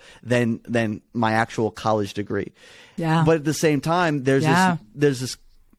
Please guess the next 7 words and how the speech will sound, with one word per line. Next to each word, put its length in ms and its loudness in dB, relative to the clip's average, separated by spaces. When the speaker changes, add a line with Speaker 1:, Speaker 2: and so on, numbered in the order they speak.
Speaker 1:
connotation 640 -2
around 440 0
online 280 -2
courses 520 -4
that 280 -4
is 340 -4
kinda 300 -2